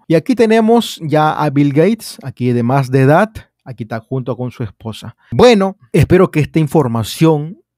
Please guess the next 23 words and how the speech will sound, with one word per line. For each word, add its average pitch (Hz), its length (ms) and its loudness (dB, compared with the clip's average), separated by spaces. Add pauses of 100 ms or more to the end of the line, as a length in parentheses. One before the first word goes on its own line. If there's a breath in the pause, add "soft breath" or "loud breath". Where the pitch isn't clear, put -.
(120)
te 131 120 0
haya 131 140 2
gustado, 135 600 2
te 120 120 -8
haya 120 180 -2
servido. 123 400 0
Si 127 100 -4
es 117 120 -6
así, 127 200 -2
manito 123 480 0
arriba, 131 640 0
déjanos 123 400 -8
un 139 100 -6
comentario 139 720 -2 (500 soft breath)
para 214 240 -2
seguir 151 600 -4 (100)
enseñando 123 680 -4
acerca 117 440 -6
de 113 120 -4
computación. 107 1000 -8 (220)
Bueno, 180 300 2
conmigo 147 360 0
será 147 360 -2